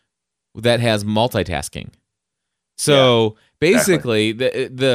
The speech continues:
Speaker 1: the, the whole thing with the little button on the side right now, it's screen rotation, <clears throat>
Speaker 2: Mm-hmm.
Speaker 1: and there's no mute button. And, uh, the,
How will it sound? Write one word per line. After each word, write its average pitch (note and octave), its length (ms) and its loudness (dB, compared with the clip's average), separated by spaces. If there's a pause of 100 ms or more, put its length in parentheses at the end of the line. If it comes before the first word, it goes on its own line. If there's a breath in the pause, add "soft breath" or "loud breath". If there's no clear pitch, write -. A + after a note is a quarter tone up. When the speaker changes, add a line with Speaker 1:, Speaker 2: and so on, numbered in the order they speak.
(180)
Speaker 1:
the, A2+ 80 -8
the A2+ 140 0
whole E3 240 0
thing D3+ 260 -2
with B2+ 140 -2
the B2 80 -2
little A#2 160 0
button A2 260 -2
on G#2+ 80 -2
the G2 80 -4
side B2+ 300 0
right G#2+ 180 -2
now, F#2 260 -4
it's A2+ 220 -4
screen D#3+ 460 -2
rotation, F#2 680 -4
<clears throat> - 40 -20 (300 soft breath)
Speaker 2:
Mm-hmm. D3+ 420 0
Speaker 1:
and C#3+ 140 -2
there's D#3 180 2
no E3 120 2
mute F#3+ 240 -2
button. F2+ 380 -4
And, D3+ 540 -4
uh, B2+ 60 -8 (200)
the, C#3 180 0